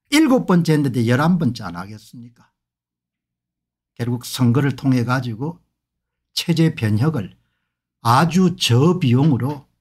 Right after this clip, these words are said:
고효율로 하는 것이 선거를 장악하는 거죠. 예.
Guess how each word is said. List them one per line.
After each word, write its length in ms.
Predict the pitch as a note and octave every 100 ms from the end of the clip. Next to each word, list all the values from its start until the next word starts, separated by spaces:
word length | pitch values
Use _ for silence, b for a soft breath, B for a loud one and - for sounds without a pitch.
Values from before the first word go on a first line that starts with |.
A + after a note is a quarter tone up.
| _ _
고효율로 680 | _ A#2+ C#3+ C3+ A3+ G#3+ C#3
하는 220 | A#2+ A2+
것이 180 | G#2 G2+ -
선거를 600 | - A2+ A2 D3 G2 - _ _ _ _ _
장악하는 560 | E2+ E2+ F#2+ A2 F#2
거죠. 300 | F#2 A#2+ _ _ _ _ _ _
예. 40 | _